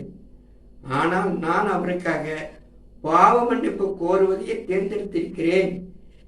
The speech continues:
என்று பதில் சொல்லிவிட்டு அவருக்கு ஜனாசா தொழுகையை நடத்தினார்கள். அதன் பிறகு சற்று நேரத்தில்தான்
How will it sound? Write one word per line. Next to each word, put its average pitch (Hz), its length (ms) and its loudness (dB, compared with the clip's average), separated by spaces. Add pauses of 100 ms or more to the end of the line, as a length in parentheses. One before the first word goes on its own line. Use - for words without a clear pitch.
என்று 135 240 -8
பதில் - 420 -6
சொல்லிவிட்டு - 460 2 (640)
அவருக்கு 151 400 -4 (120)
ஜனாசா 185 500 0
தொழுகையை 170 460 0 (520)
நடத்தினார்கள். 139 760 -4 (760)
அதன் 208 360 -2
பிறகு 254 320 6
சற்று 185 360 0
நேரத்தில்தான் 165 880 0